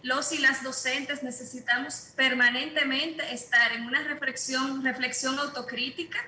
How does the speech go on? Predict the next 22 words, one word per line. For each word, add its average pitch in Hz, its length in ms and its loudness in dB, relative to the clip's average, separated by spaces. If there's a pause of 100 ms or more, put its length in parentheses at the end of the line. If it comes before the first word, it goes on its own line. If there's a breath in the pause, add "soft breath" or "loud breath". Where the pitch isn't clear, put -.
(340 soft breath)
de 247 160 0
qué 262 120 4
hemos 294 240 2
logrado 254 460 6
con 262 140 -2
nuestros 247 360 -6
estudiantes, 226 840 0 (260 soft breath)
de 247 160 -2
cuáles 254 300 6
son 285 240 2
nuestras 254 400 0
fortalezas 233 840 0
como, 226 460 -8
como 220 240 -8
docentes, 226 640 -2
competencias 214 640 -6
didácticas 220 680 2
en 208 100 -2
las 208 160 0
que 208 120 -8
tenemos 226 460 -2
fortalezas, 262 720 -2